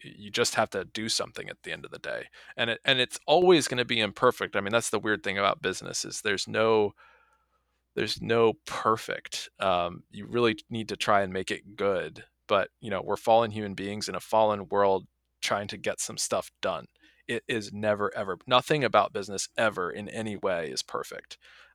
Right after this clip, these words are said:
Um, and it's really important, I think, to remember that, because I think perfection is truly the enemy of the good in this world.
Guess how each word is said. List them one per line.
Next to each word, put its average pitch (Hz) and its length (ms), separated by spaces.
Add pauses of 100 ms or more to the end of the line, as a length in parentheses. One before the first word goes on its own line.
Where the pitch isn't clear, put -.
(120)
Um, 92 500 (160)
and 107 140
it's - 160
really 123 220
important, 95 420
I 92 80
think, - 260
to 104 120
remember 98 420
that, 95 260
because - 220
I 92 80
think - 240
perfection - 580
is 98 160
truly 92 340
the - 140
enemy - 240
of - 80
the - 80
good - 300
in 113 240
this - 260
world. 65 340